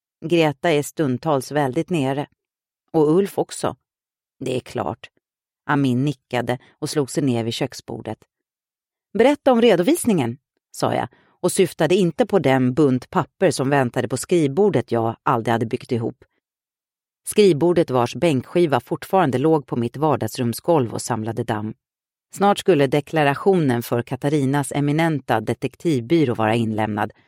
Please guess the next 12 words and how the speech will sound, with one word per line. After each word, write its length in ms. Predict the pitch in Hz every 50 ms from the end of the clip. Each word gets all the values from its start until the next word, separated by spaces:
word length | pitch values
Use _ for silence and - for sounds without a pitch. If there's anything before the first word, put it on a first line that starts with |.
| _ _ _ _ _ _
och 100 | - 151
jag 240 | 139 156 175 196 202
som 180 | - - 135 127
före 220 | - 151 127 120
detta 300 | - 135 127 - - 113
revisor 560 | 120 135 139 147 127 110 - - 185 151 117 - - _ _ _ _
fasade 680 | - - - 202 165 107 110 - - - 165 156 123
inför 240 | 113 110 - - 113
uppdraget. 680 | 117 - - - 110 110 104 101 - - - - - _ _ _ _ _ _ _ _ _ _ _ _ _ _ -
"Jag 160 | - 160 -
fick 160 | 277 285 -
godkänt", 580 | - 285 240 156 - - - 202 180 127 -